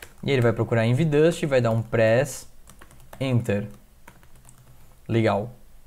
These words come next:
Então ele vai fazer esse, esse esquema aqui.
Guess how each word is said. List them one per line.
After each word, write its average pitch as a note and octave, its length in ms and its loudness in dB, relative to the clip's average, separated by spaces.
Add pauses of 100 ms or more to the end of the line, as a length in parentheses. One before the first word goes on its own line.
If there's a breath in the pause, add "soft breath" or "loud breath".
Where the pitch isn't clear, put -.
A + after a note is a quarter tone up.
(1200)
Então A#2 180 0
ele B2+ 100 2
vai B2 220 2
fazer B2 300 0
esse, B2+ 280 -8
esse B2 220 -6
esquema C3+ 320 -4
aqui. - 240 -10